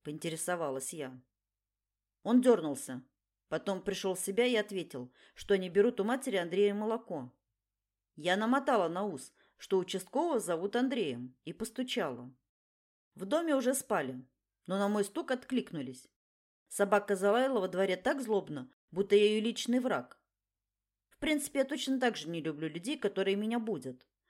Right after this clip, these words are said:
поэтому на собаку не обиделась. Внизу зажегся свет, и мужской голос приказал: «Руби, успокойся!»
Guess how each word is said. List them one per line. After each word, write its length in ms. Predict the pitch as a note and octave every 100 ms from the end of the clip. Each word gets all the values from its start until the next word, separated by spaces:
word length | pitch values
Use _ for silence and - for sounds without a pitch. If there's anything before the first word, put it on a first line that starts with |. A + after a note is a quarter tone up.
| _
поэтому 380 | F#3+ G3 G3+ G#3
на 100 | G3+
собаку 420 | A3 A3 D#4+ D#4+
не 160 | A3 A3+
обиделась. 680 | G#3+ D#3+ C#3 B2+ B2 - _ _ _ _ _ _ _ _ _ _
Внизу 360 | F#3 B3 C#4 F#4+
зажегся 480 | C#4 B3 B3 A#3
свет, 320 | A#3+ B3+ F#4+ -
и 60 | A3
мужской 340 | G#3+ G#3 A3
голос 300 | G#3+ D4+ D4+
приказал: 720 | - B3 A#3+ A#3 F#3+ C3+ C3+ _ _ _ _ _ _
«Руби, 340 | C4 E4 D#4 A3+
успокойся!» 880 | B3+ - F#4+ E4 A3+ G3+ E3+ D#3